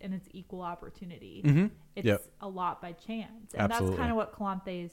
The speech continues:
Speaker 1: saying,
Speaker 2: Yeah.
Speaker 1: is that, like, there is a chance in everything.
Speaker 2: Yeah, yeah.
Speaker 1: There's always a chance that you might die. So by
Speaker 2: Existing itself is a risk.
Speaker 1: Right, <laughs> exactly. And so when Calanthe says, like,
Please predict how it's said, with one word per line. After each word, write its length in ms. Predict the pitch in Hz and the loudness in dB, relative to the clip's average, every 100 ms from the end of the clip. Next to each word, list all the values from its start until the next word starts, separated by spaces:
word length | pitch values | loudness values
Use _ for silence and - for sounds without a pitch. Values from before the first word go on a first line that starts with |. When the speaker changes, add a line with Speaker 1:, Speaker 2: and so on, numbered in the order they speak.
| - | -10
Speaker 1:
saying, 540 | 247 247 - 55 - | -10 -8 -10 -14 -4
Speaker 2:
Yeah. 220 | 110 90 - | 2 2 0
Speaker 1:
is 60 | |
that, 240 | 202 - 185 | -6 -8 -6
like, 340 | 175 175 - - - _ _ - - _ _ _ | -6 -6 -10 -20 -20 _ _ -20 -20 _ _ _
there 160 | 233 247 | -2 0
is 100 | 254 | 0
a 80 | 226 | -4
chance 400 | - 240 226 226 | -6 -6 -6 -6
in 100 | 180 | -6
everything. 720 | 185 196 180 190 - - - - | -6 -6 -12 -16 -16 -16 -10 6
Speaker 2:
Yeah, 340 | 185 139 73 - | 8 8 4 0
yeah. 160 | 117 117 - - | 2 2 -2 -4
Speaker 1:
There's 180 | 247 240 - - | -2 -2 -4 2
always 400 | 226 226 233 208 | 4 4 2 -2
a 80 | |
chance 400 | 202 - 208 185 - | -10 -8 -8 -8 -12
that 120 | - | -12
you 140 | 185 | -8
might 280 | 175 170 170 | -8 -8 -8
die. 480 | 202 196 170 160 185 - | -2 0 0 -4 -10 -6
So 340 | 214 196 190 185 | -2 0 0 2
by 80 | - | 4
Speaker 2:
Existing 500 | 104 127 - 123 104 | 6 4 4 4 4
itself 400 | 92 - 117 92 | 4 4 4 4
is 140 | 90 85 | 2 2
a 60 | |
risk. 560 | 78 98 67 - - - - _ _ - _ | 0 0 0 -4 -6 -16 -20 _ _ -20 _
Speaker 1:
Right, 400 | 247 381 254 - | 0 2 2 -2
<laughs> 40 | - | -8
exactly. 800 | 214 - - 311 - 208 175 - - _ - | -8 -10 -8 -8 -8 -10 -10 -14 -20 _ -6
And 260 | 226 226 | -4 -2
so 260 | 220 240 226 | -2 0 0
when 600 | 220 214 208 202 196 202 | 0 0 0 -2 -4 -6
Calanthe 560 | - 220 208 208 196 190 | -6 -2 -2 -2 -6 -6
says, 340 | 196 190 185 | -6 -6 -6
like, 360 | 190 180 - | -6 -6 -8